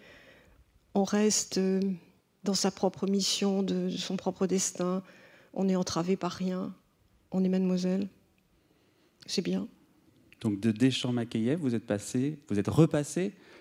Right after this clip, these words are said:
Speaker 2: à mademoiselle. Du
Speaker 1: Écoutez,
Speaker 2: couple, vous êtes repassé
Speaker 1: je
Speaker 2: au singulier.
Speaker 1: Oui, f-, par la force des choses, Jérôme étant à, à l'Opéra Comique, qu'il dirigeait pendant dix ans, euh,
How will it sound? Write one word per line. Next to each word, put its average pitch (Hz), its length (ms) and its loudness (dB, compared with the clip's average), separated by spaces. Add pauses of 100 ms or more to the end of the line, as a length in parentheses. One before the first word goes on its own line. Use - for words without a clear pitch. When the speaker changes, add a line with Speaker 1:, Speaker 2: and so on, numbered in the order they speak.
(160)
Speaker 2:
à 120 80 4
mademoiselle. 123 600 6
Du 117 100 0
Speaker 1:
Écoutez, 254 280 8
Speaker 2:
couple, 143 120 10
vous 123 100 6
êtes 123 80 4
repassé 127 500 2
Speaker 1:
je 127 60 6
Speaker 2:
au 120 40 4
singulier. 110 560 4 (520)
Speaker 1:
Oui, 262 460 4 (140)
f-, - 100 -8 (120)
par 220 120 4
la 220 100 4
force 220 200 4
des 214 100 4
choses, 269 240 4
Jérôme 214 300 4
étant 202 400 2
à, 185 180 2 (520)
à 196 80 2
l'Opéra 190 340 4
Comique, 233 640 2 (120)
qu'il - 160 -8
dirigeait 202 540 4 (160)
pendant 196 220 0
dix 196 260 2
ans, 269 140 4 (1040)
euh, 190 580 0